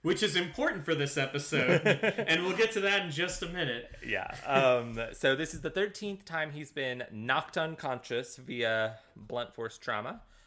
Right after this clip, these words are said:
Speaker 2: um, and the fifteenth time he's been unconscious, uh, total.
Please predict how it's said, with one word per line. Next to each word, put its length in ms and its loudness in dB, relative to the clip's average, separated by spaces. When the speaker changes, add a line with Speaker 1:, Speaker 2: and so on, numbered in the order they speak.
Speaker 2:
um, 520 2
and 300 -2
the 140 -6
fifteenth 500 -2
time 320 -2
he's 140 -10
been 180 -4
unconscious, 920 -6
uh, 300 -4
total. 420 -12